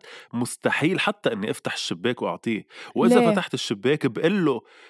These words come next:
Speaker 1: بقله إنه واضح جدًا إنه ما في شي بيمنعك إنك تكون عم تشتغل مهنة تانية. شو ما كانت المهنة، مش عم بحكي بدها شهايد،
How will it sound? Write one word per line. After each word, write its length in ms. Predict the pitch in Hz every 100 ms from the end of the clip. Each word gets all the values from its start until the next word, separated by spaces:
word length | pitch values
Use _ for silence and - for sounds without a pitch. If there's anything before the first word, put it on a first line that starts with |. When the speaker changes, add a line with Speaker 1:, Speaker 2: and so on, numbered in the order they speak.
| -
Speaker 1:
بقله 460 | 127 156 202 160
إنه 320 | 110 113 110 101 - - _ -
واضح 420 | 156 208 160 135
جدًا 560 | 127 147 123 123 160 - _ -
إنه 180 | 117 123
ما 140 | 151
في 140 | 196 165
شي 200 | - 180
بيمنعك 800 | 127 135 143 127 104 139 -
إنك 180 | 127 117
تكون 180 | - 165
عم 80 | 139
تشتغل 400 | - - 135 120
مهنة 220 | 127 120
تانية. 380 | - 123 117 - _ _ _
شو 180 | - 202
ما 80 |
كانت 280 | 185 175 143
المهنة، 240 | 135 147 123
مش 120 | -
عم 80 | 95
بحكي 220 | - -
بدها 200 | 113 95
شهايد، 520 | - 92 110 107 80